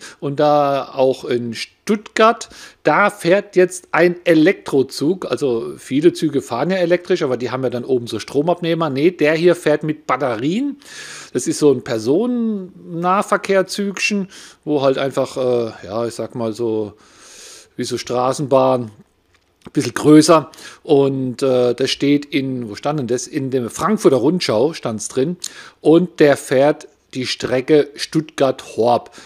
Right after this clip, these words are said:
Im Moment erstmal zur, zur Probe. Und, äh, scheinbar fährt er auch bald in Bayern zur Probe.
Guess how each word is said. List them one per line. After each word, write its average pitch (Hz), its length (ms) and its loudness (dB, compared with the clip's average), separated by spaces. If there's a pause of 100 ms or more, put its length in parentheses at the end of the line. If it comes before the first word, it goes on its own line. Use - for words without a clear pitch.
(180)
Im 180 120 6
Moment 190 460 2 (160)
erstmal 143 600 0
zur, 110 640 -2
zur - 180 -4
Probe. 285 540 4 (1200)
Und, 151 460 2
äh, 131 420 0
scheinbar 139 420 2
fährt 131 320 -2
er 127 120 0
auch 123 200 -4
bald 120 280 0
in 113 180 -10
Bayern 233 360 0
zur 220 200 0
Probe. 202 460 4